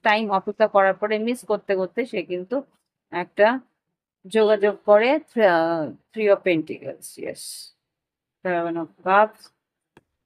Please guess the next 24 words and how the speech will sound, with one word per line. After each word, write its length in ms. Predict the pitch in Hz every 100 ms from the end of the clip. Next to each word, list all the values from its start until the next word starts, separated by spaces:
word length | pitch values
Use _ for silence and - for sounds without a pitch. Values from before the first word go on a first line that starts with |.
| _ 165
devil, 560 | 165 165 175 185 202 226 214 _ _ _ _ _ _
eight 200 | 190 165 165
of 120 | 160 _
cups, 420 | - 190 202 208 - - - _ _ _ _ -
empress। 520 | 175 175 165 170 165 -
হতে 180 | 220 226
পারে 160 | 220 196
সে 120 | 196 180
যোগাযোগ 280 | 175 165 180 -
করবে, 260 | 165 170 175 _ _ _ _ _ _ -
সম্ভবত 420 | 233 233 220 214 214 196
যোগাযোগ 360 | 190 190 202 196
করার 180 | 202 208 202
চান্সেস 360 | 180 185 180
আছে। 280 | 160 147 - 165 _ _ _ _ _ _ _ _ _ _ _ _ _
ওকে, 180 | 226 403 - _ 214
দেখি 300 | 226 226 247
কি 120 | 269
বলতে 300 | 240 226 220 240
চায় 200 | 247 254
তোমার 220 | 247 240
পার্টনার। 480 | 233 226 254 247 254 262 _ _ _ _ _ _ _ _ _ -
এরপরে 400 | 185 - 196 196
দেখবো 360 | 190 190 185